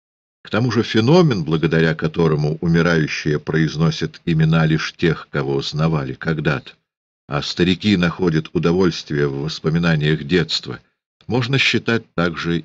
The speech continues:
и социальным. Для того, чтобы удалось это начинание, кампания по возвращению Одетты,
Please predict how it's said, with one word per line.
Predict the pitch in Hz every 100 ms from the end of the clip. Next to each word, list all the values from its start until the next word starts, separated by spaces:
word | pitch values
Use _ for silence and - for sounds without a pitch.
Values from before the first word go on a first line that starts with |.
| -
и | 71 71 -
социальным. | - - 76 - 78 65 57 57 - _ _ _ _ _ _ _ _ _ _ _
Для | 82 85
того, | 123 165
чтобы | - 107 90 90 82
удалось | 95 80 85 87 80 -
это | 73 - 67
начинание, | - - 135 95 131 151 165 160 _ _ _ _ _
кампания | - 82 80 131 117 95 82
по | - 80
возвращению | 80 76 80 - - 78 67 65 65 -
Одетты, | 67 95 123 - _ 151 160